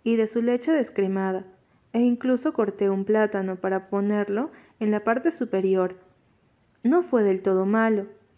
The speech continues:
Conrad estaba resultando ser un buen compañero de casa.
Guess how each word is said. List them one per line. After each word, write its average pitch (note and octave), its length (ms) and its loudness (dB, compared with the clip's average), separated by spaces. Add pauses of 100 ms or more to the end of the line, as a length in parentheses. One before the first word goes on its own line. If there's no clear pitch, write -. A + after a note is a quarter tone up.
(640)
Conrad A#3 520 2
estaba C#4 360 0
resultando G3 680 0
ser G3 260 0
un G3 120 -2
buen A3 180 2
compañero G3 580 0
de F#3 140 0
casa. F#3+ 420 -2